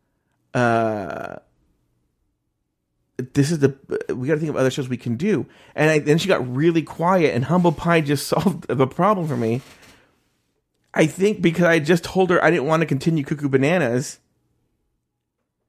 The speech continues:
Uh, and then I said, "I need new shows." But I would, I wouldn't be opposed to doing Cuckoo Bananas about something else, you know?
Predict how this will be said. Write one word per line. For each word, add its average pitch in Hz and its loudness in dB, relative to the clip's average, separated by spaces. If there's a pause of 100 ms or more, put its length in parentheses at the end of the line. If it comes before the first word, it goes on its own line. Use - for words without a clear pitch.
(340)
Uh, 123 2 (960)
and 131 2 (1200)
then 151 2
I 147 4
said, 143 0
"I 135 2
need 143 0
new 139 2
shows." 135 -4 (500)
But 233 2
I 262 2
would, 320 0 (180)
I 233 2
wouldn't 339 0
be 269 4
opposed 202 2
to 175 -4
doing 160 2
Cuckoo 160 -10
Bananas 139 4
about 123 2
something 131 0
else, - -10 (840)
you 120 0
know? 110 0